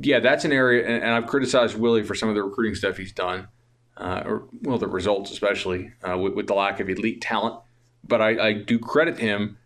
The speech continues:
for getting in, in my opinion, better leaders, guys who,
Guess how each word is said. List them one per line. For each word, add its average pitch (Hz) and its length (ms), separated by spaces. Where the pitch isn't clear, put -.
for 120 220
getting 117 360
in, 107 480
in 117 160
my 107 200
opinion, 107 420
better 101 260
leaders, 98 360
guys 113 460
who, 104 460